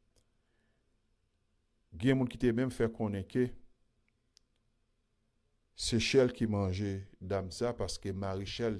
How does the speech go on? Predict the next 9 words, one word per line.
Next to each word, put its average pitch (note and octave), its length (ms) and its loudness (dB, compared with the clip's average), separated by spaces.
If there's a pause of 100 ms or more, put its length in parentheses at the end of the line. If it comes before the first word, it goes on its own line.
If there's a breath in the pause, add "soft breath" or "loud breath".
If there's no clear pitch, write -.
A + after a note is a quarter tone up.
te G2 80 -6
pote G2+ 440 -6 (920)
pwanye G2+ 380 4
sekrè F2+ 540 -2
la. G#2+ 120 -4 (540)
Yo B2 100 4
bay A#2+ 160 6 (220)
tèt, - 320 4
yo, G3 80 10